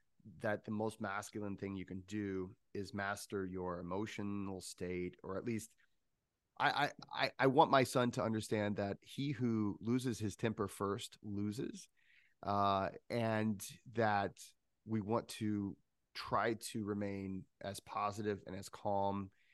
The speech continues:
and not as reactive, uh, as possible.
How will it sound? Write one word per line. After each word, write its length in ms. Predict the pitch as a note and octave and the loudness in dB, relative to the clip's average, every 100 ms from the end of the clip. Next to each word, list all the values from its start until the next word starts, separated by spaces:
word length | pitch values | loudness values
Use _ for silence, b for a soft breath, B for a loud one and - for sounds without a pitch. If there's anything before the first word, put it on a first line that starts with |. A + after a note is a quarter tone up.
| _ _ - | _ _ -8
and 220 | G#2 G2+ | -4 -2
not 220 | G2+ G2+ | 0 0
as 200 | F#2+ F#2 | -2 -4
reactive, 720 | G2 F#2+ F#2+ F#2+ - F#2 F2+ - _ _ _ _ | -2 0 0 0 -2 -2 -4 -10 _ _ _ _
uh, 180 | G2+ F#2 F2+ | -4 -2 -4
as 120 | F#2+ | -6
possible. 680 | - F#2+ F#2+ - G#2 G#2 | -6 -6 -4 -6 -8 -10